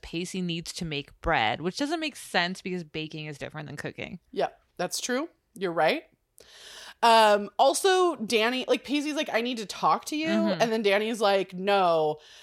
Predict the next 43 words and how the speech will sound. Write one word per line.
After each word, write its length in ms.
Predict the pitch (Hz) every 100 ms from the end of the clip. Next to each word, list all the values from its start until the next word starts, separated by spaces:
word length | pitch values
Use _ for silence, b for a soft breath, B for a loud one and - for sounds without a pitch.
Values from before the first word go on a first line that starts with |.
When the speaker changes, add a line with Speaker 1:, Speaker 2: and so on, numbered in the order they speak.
| B
Speaker 2:
And 180 | 214 214
the 100 | 202
thing 220 | - 269
you 140 | 269
should 160 | 254 254
know 200 | 220 220
before 300 | 208 214 208
you're 160 | 208 190
a 60 |
manager 440 | 170 175 190 185 185
is 120 | 165
that 120 | 180
if 140 | 185
an 80 | 214
employee 340 | 196 185 214 220
wants 280 | 220 202
to 100 | 196
talk 240 | 175 226 233
to 80 | 208
you, 60 |
you 160 | 175 180
should 220 | 185 180
say 140 | 196 170
no, 180 | 170
'cause 160 | 165 180
nothing 300 | 175 156 180
ever 180 | 170 170
good 180 | 165 160
comes 260 | 175 160
of 100 | 185
it." 40 | 190
And 120 | 180
I 40 | 180
was 180 | 185
like, 180 | 180 165 -
"What 220 | 180 190
a 180 | 202 165 170 -
fucking 300 | 196 180 160
great 300 | 151 165 156
boss 260 | 160 160
this 220 | - 175 -
guy 180 | 147
seems." 560 | 139 - 113 139 - -